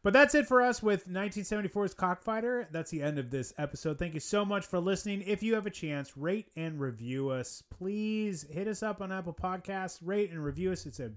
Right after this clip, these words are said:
big help to us. Thank you so much to all the people that have done so, so far. We really appreciate you. You can also find us on Twitter and on Instagram and old, the dusty old Facebook. And, uh, so look us up there.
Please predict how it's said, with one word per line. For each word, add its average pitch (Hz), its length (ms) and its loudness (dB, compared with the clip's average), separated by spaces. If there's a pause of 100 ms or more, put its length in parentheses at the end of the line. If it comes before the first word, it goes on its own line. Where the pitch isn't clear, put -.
big 160 260 -4
help 151 280 -6
to 143 160 -2
us. 143 200 -4 (320)
Thank 185 180 -2
you 175 60 -8
so 202 180 -4
much 185 140 -2
to 175 100 -4
all 156 100 2
the 151 60 0
people 135 220 -4
that 110 120 -8
have 160 400 -2
done 117 220 -2
so, 113 300 -4
so 120 180 -4
far. 117 340 -4
We 117 120 -2
really 113 260 -4
appreciate 160 580 -2
you. 160 160 0 (380)
You 214 80 0
can 233 120 4
also 226 200 4
find 226 240 0
us 202 100 -2
on 196 140 -2
Twitter 208 480 0
and 202 360 -2
on 175 220 0
Instagram 190 720 -4
and 202 300 -2
old, 175 320 -2
the 147 140 0
dusty 165 420 -4
old 170 220 0
Facebook. 175 640 0 (520)
And, 156 380 2
uh, 151 240 4
so 196 260 -2
look 254 180 0
us 277 120 0
up 294 160 2
there. 277 460 4